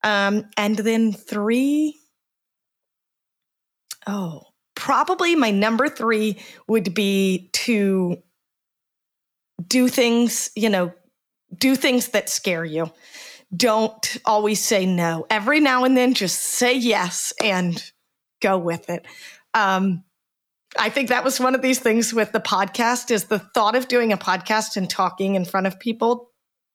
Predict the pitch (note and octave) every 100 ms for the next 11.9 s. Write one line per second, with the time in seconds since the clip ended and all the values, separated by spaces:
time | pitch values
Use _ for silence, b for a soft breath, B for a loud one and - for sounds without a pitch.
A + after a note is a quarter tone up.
0 | _ G3 A#3+ C#4+ F4+ G#4+ F4+ E4 D4 D#4+
1 | D4 - G#3 G#3+ G#3+ G3+ C4 F#3+ E3 -
2 | b b b b G#3 F#3+ F3+ F3+ - _
3 | _ _ F#3+ A#3 F#3 A3 G#3 A#3+ D4 C4+
4 | C4 A3+ A3 G#3 G3+ F#3+ G3+ F#3+ G3 F#3+
5 | - F#3+ F3+ F#3 G#3+ G3 F#3 - F#3 F#3
6 | F3 _ A3+ - - G#3 B3+ B B B
7 | B B A#3+ A3+ G#3+ F#3 F#3+ F3+ G3 F#3+
8 | F#3+ F#3+ - G3 G3 G3+ F#3 E3 A3 G#3+
9 | G#3 A#3 B3+ C#4 B3+ G3 F3+ A2+ - -
10 | F3+ G#3 - B B B - A3 G#3 G#3
11 | G3+ F#3 E3+ A3+ G#3+ G#3 G#3 - -